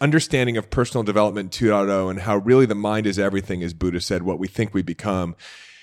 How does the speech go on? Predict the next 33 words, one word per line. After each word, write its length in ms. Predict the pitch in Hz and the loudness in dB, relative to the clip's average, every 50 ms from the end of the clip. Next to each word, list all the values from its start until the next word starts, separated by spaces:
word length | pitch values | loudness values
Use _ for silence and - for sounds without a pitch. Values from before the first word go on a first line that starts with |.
| - - _ _ _ - | -20 -20 _ _ _ 4
And 240 | 143 143 143 139 135 | 4 6 6 4 2
to 100 | 151 135 | 0 2
take 240 | - 185 208 220 269 | 4 4 6 6 8
a 20 | |
look 220 | 240 226 202 - | 8 8 8 8
at 80 | 156 101 | 6 4
what 280 | 107 113 120 143 165 160 | 4 6 8 8 8 6
might 220 | 151 147 143 131 | 4 2 2 2
be 80 | 131 117 | 0 0
going 300 | 110 120 123 123 120 120 | 2 2 2 2 2 0
on 180 | 117 117 110 | 0 0 0
in 120 | 101 95 98 | -2 -2 0
your 140 | 110 123 | 0 0
mindset 560 | 131 135 135 131 131 131 127 - - 131 123 113 | 2 2 2 2 2 0 0 2 2 2 2 2
or 120 | 113 104 | 0 -2
the 60 | 101 | -2
mindset 440 | 104 107 110 110 117 117 - - 107 | -2 -2 0 0 -2 0 0 0 0
of 120 | 98 98 | 0 -2
a 40 | 98 | -4
loved 300 | 95 101 107 113 113 101 | -2 0 0 0 0 0
one 340 | 104 110 113 110 107 107 104 | 0 0 0 2 0 0 0
that 160 | 107 104 87 | -2 -2 -2
is 240 | 90 101 101 98 - | -2 -2 -2 -2 -4
creating 1000 | - - - - 117 113 113 117 127 135 135 131 127 127 123 123 123 107 101 104 | -8 -10 -6 -2 0 2 4 4 4 4 4 4 2 0 -2 -4 -6 -8 -8 -6
this 440 | 98 110 107 104 104 104 - - - - | -4 -2 -2 -2 -2 -4 -6 -10 -10 -12
health 500 | - - - 107 104 104 104 104 - - | -10 -6 -2 -2 -2 -2 -2 -6 -10 -12
challenge, 600 | - - - 110 104 101 101 101 101 101 95 95 | -10 -6 -4 -4 -4 -4 -4 -4 -6 -8 -10 -10
no 100 | 98 95 | -8 -8
matter 400 | 92 95 95 95 95 92 92 92 | -6 -6 -6 -6 -6 -4 -6 -6
what 240 | 90 92 92 92 92 | -4 -4 -4 -4 -4
it 80 | 90 95 | -4 -4
is. 300 | 98 101 98 98 92 - | -4 -4 -4 -6 -6 -4
Now, 200 | 104 104 98 | -4 -4 -4